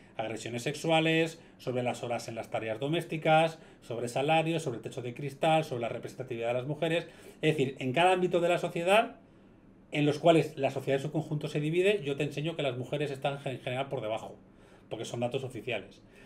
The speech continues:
Pero esa persona lo que va a hacer es, o bien decirme que son casos aislados, o bien decirme que son datos tergiversados, o bien negarme la mayor,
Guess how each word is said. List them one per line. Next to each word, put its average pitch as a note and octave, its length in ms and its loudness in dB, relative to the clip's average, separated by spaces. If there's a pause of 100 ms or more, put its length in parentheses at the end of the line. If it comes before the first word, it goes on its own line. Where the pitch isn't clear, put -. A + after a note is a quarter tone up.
(200)
Pero C#3 160 4
esa D3 200 6
persona D3+ 320 4
lo D#3 100 4
que C3+ 140 0
va B2+ 80 2
a B2+ 40 0
hacer D3 220 4
es, D3+ 320 4
o A#2 100 -6
bien C3 200 -2
decirme C3+ 400 0
que C3 80 -10
son A#2+ 160 -6
casos B2+ 200 -2
aislados, E3 640 4 (280)
o A#2+ 80 -2
bien B2+ 140 2
decirme B2+ 320 -2
que B2+ 80 -6
son B2 160 -8
datos A#2+ 220 -4
tergiversados, D#3+ 880 2 (240)
o B2 100 -2
bien A#2+ 160 -2
negarme B2 360 0
la B2+ 80 -4
mayor, D#3+ 500 0